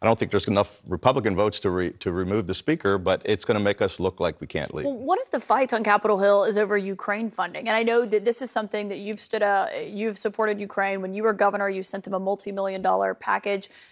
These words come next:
Speaker 2: Kevin McCarthy stripped that Ukraine funding from what they passed on Saturday to keep the government funded. I mean, what kind of message does that send to Kyiv and to, to Moscow?
Speaker 1: Well, it sends a terrible message.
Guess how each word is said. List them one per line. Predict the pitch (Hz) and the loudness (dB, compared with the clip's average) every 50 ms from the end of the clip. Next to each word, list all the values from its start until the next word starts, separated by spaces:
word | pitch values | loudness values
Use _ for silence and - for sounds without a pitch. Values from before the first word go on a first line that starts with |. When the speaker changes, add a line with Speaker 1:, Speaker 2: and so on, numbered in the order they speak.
| _ _ _ _ _ _ _ _ _ - | _ _ _ _ _ _ _ _ _ 2
Speaker 2:
Kevin | - 294 294 | 2 4 4
McCarthy | 285 269 277 285 269 262 226 | 4 4 4 2 2 2 0
stripped | 196 - - - 247 233 - - | -4 -2 0 2 2 2 4 4
that | 214 208 196 - - | 4 4 4 2 -2
Ukraine | 208 220 202 - - 220 220 226 | -6 -8 -4 -2 -2 -2 0 0
funding | - 202 196 190 190 185 180 | 0 -2 -2 -2 -4 -8 -8
from | - - 202 202 202 202 | -4 0 0 0 2 2
what | 190 185 - | -2 -2 0
they | - 185 180 | -2 -4 -4
passed | 185 - - 185 190 190 - - | -4 -4 0 0 0 0 0 -2
on | 185 180 175 | -6 -6 -6
Saturday | - - 185 180 185 190 180 180 170 | -2 2 2 2 2 2 0 -2 -4
to | 175 - - 180 | -6 -6 -10 -12
keep | - - 190 | -10 -10 -10
the | - 226 | -4 -2
government | - 190 180 240 185 - - | 0 0 0 -2 -6 -8 -2
funded. | - 196 196 202 196 185 165 | 0 0 0 2 0 -2 -2
I | - | -2
mean, | 185 190 190 196 202 | -2 -4 -6 -4 0
what | 208 240 - | 0 0 0
kind | - 440 453 359 | 0 -2 -2 0
of | 240 | 0
message | 208 220 220 - - 226 185 - | 0 0 0 0 -2 -2 -4 -4
does | - - 202 | -4 -2 2
that | 196 208 196 190 - | 4 4 4 4 2
send | - 208 202 190 | -2 -4 -2 -2
to | 202 | -4
Kyiv | 190 - - - 214 208 208 202 185 175 | -6 -6 -8 -6 -4 -2 -2 -2 -2 -4
and | 170 180 | -4 -4
to, | - 190 196 - | -2 -2 -2 -2
to | - - - 196 | -4 -10 -8 -4
Moscow? | 196 175 175 214 - - - 123 107 - - - | -2 -2 -2 -2 -4 -4 -4 -4 -4 -4 0 4
Speaker 1:
Well, | 175 180 | 6 6
it | 151 - | 6 6
sends | - 139 123 | 4 2 2
a | 123 | 2
terrible | 123 - 135 123 135 151 98 95 | 0 0 2 2 2 2 0 0
message. | 90 85 80 76 - - 76 80 80 - - | 0 0 0 -2 -2 -4 -6 -4 -4 -4 -2